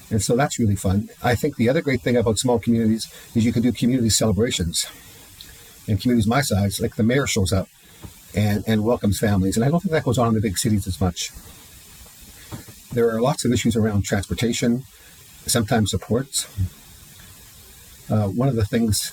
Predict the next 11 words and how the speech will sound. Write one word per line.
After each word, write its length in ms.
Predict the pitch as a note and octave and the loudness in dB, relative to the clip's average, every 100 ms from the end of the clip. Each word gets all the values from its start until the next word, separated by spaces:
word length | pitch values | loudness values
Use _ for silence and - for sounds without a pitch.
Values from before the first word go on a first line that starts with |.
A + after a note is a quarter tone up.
| - | -10
is, 260 | - A2 G#2 | -2 0 -2
how 180 | - C#3+ | -2 0
do 80 | D3 | 2
you 100 | C3 | 2
get, 200 | B2 A#2+ - - | 2 0 -4 0
uh, 240 | G#2 G2 F#2+ - - - - - - - | 0 0 -4 -14 -20 -20 -20 -20 -20 -6
mental 200 | C3 A#2+ | -4 -2
health 200 | - A#2+ | -2 -2
support 320 | - - F#2 | -2 -2 -2
for 100 | - | -2
families? 560 | F#2+ F#2+ F2 F2 - | -2 -2 -2 -4 -4